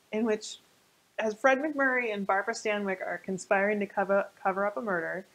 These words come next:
and I'm sorry if that's a spoiler, but this is an eighty-year-old movie, people, so catch up. Anyway, as they're conspiring, a random woman approaches the, they're in a, a grocery store, and a random woman approaches and asks Fred to reach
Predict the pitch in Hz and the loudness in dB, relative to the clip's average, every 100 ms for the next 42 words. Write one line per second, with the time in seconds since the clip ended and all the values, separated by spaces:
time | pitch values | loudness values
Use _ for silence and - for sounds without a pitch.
0 | - 196 _ - 190 190 190 - 202 190 | -12 -12 _ -4 0 0 -2 6 8 8
1 | 196 202 202 220 220 - 185 175 170 175 | 6 2 0 0 -2 0 0 2 0 -4
2 | 180 190 185 202 247 240 233 220 208 202 | -2 -2 -2 -2 -2 0 -2 0 4 4
3 | 196 190 185 170 165 165 160 165 185 214 | 2 0 -2 -4 -8 -6 -6 -2 -2 -2
4 | 233 202 160 - _ _ - 240 190 165 | 0 2 2 -2 _ _ 2 4 2 2
5 | 190 220 226 247 277 247 247 202 185 180 | 4 4 4 2 2 2 2 2 2 0
6 | 180 185 _ _ - 226 240 262 311 339 | -2 -4 _ _ -2 0 4 4 6 6
7 | 302 214 208 214 214 190 190 196 196 - | 6 4 4 0 4 4 4 2 0 2
8 | 180 175 175 - - 190 190 214 208 - | 0 0 -2 -10 -2 2 4 2 -2 4
9 | 208 202 269 269 180 254 - - - 190 | 4 8 6 6 -2 -6 -8 -8 -6 -2
10 | 190 214 220 220 214 214 208 180 180 202 | 2 2 2 0 0 -2 2 2 2 -4
11 | 196 175 185 202 - - - 247 190 175 | -4 -2 -2 -4 -10 -12 0 2 2 2
12 | 202 - 202 185 233 233 | -4 -4 -4 -4 -6 -10